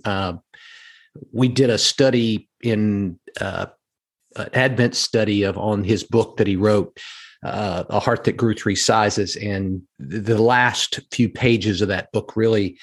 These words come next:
intrigued me. And I reached out to Matt, uh, online to see if he would, uh, be willing to come on the podcast. I think you're gonna really enjoy the conversation. Uh,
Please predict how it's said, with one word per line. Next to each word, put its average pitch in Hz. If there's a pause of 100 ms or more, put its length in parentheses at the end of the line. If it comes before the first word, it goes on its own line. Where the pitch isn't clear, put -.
(260)
intrigued 107
me. 110
And 95 (480)
I 110
reached 127
out 117
to 113
Matt, 107
uh, 98 (380)
online 120
to 101
see -
if 127
he 127
would, 101
uh, 98
be 110
willing 120
to 107
come 127
on 120
the 101
podcast. 107
I 113
think 123
you're 110
gonna 110
really 123
enjoy 110
the 101
conversation. 104 (560)
Uh, 90